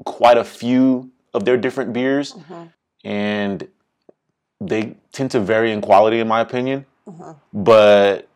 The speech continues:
Speaker 2: There's a lot, though. I feel like
Speaker 1: Yeah.
Speaker 2: they make a lot.
Speaker 1: Yeah, there are so
Speaker 2: Yeah.
Speaker 1: many, you know.
Speaker 2: Yeah.
Speaker 1: So, um, I'm just gonna jump right in with this
Speaker 2: Okay.
Speaker 1: one. It's a milk
Speaker 2: Okay.
Speaker 1: stout, so,
Speaker 2: Right.
Speaker 1: you know, I do like this style,
Speaker 2: Mm-hmm.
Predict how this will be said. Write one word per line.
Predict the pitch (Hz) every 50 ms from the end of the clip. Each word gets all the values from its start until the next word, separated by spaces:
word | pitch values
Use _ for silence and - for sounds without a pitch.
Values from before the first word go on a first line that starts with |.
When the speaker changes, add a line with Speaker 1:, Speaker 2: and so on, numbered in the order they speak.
| _ _ _ - - _ _
Speaker 2:
There's | - - 480 523 494
a | 269
lot, | 165 151 147 143 - - 226 294 - _
though. | - 151
I | 151
feel | 165 - -
like | 208 -
Speaker 1:
Yeah. | 135 135 123 107 98
Speaker 2:
they | 90
make | - -
a | -
lot. | 190 - - - - - - 135 123
Speaker 1:
Yeah, | 147 139 127 117 110
there | 107 107 131 139 143
are | 147
so | 139 - 180
Speaker 2:
Yeah. | 151 120
Speaker 1:
many, | 120 120 110 98 92 92
you | 90 101 98 95
know. | 95 98 101 104
Speaker 2:
Yeah. | 98 82 -
Speaker 1:
So, | - - - - - 120 110 107 107 104 101 101 101 104 -
um, | 113 110 104 104 104 101 101 104 _ -
I'm | 110 120 120
just | 127 123
gonna | 131 143 127
jump | 117 90 113 117 113 -
right | 120 113 110
in | 113 123 120 113 107 104 -
with | - 107 107 -
this | - 131 131 -
Speaker 2:
Okay. | - 101
Speaker 1:
one. | 90 92
It's | 110 110 -
a | 113
milk | 107 117 135 -
Speaker 2:
Okay. | -
Speaker 1:
stout, | - - 95 90 92 90 - - -
so, | - - 113 101 98 95 95 92 92
Speaker 2:
Right. | 90 90 - _ _ _ _ _ -
Speaker 1:
you | 110 104
know, | 101 98 95 95 95 - - - _
I | -
do | 104 113 120
like | 110 110 104
this | 104 113 98
style, | - - 117 113 117 123 123 - _ -
Speaker 2:
Mm-hmm. | - - -